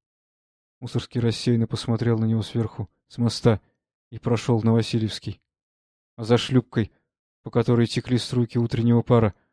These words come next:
на мокрой земле у самой воды лежала утопленница. Её и сторожил солдат. Тело с ночи покачивалось у откоса. Водой то относило его, то прибивало снова,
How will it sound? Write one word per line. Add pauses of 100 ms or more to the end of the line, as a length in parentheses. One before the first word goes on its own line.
(240)
на
мокрой
земле
у
самой
воды (640)
лежала
утопленница. (540)
Её
и
сторожил
солдат. (960)
Тело
с
ночи
покачивалось
у
откоса. (560)
Водой
то
относило
его, (360)
то
прибивало
снова,